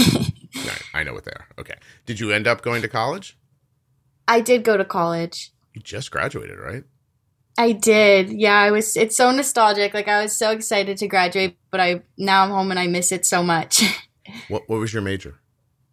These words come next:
Speaker 2: Um, I majored in linguistics for speech pathology.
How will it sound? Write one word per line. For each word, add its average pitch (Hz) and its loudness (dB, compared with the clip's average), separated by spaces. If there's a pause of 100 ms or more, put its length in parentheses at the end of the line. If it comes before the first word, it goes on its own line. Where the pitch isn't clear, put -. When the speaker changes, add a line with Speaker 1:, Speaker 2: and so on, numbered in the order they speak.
(420)
Speaker 2:
Um, 208 4
I 208 -2
majored 208 -2
in 247 2
linguistics 214 0
for 196 4
speech 190 -4
pathology. 180 0